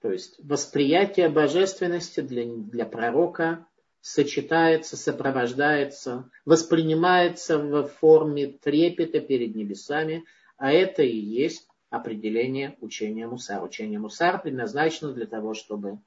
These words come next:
наши сердца были затронуты трепетом перед небесами, ибо тогда мы не совершим греха. И когда наши сердца, в наши сердца проникает трепет, когда наши сердца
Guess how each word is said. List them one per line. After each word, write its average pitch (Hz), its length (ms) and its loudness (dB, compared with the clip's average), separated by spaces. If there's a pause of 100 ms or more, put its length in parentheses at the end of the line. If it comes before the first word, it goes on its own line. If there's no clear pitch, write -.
(300)
наши 165 500 4
сердца 170 540 4
были 160 240 4
затронуты 135 680 -2
трепетом 107 500 -4
перед 107 320 -8
небесами, 180 760 -2 (260)
ибо 170 280 4
тогда 120 520 -2
мы 131 400 -6 (220)
не 143 300 -2
совершим 117 880 -4
греха. 107 500 -12 (340)
И 156 320 2
когда 147 420 4
наши 151 300 2
сердца, 139 840 0 (840)
в 131 80 -10
наши 151 280 4
сердца 143 360 0
проникает 135 680 -2
трепет, 175 340 2
когда 135 240 -2
наши 160 400 2
сердца 147 680 -2